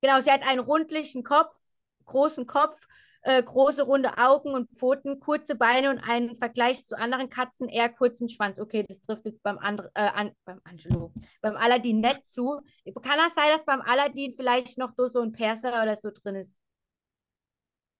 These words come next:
Irgendwo eine Vorfahrt, aber ist nicht schlimm. Genau. Aber zum Beispiel, da steht dann auch noch zum Charakter, äh,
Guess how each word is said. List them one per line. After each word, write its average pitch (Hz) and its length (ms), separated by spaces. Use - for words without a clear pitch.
Irgendwo 254 440
eine 214 120
Vorfahrt, 208 460
aber 311 140
ist 320 120
nicht 226 160
schlimm. 208 340
Genau. 220 420
Aber 294 260
zum 302 120
Beispiel, 294 200
da 269 60
steht 277 260
dann 285 120
auch 269 80
noch 269 180
zum 247 160
Charakter, 254 880
äh, 247 480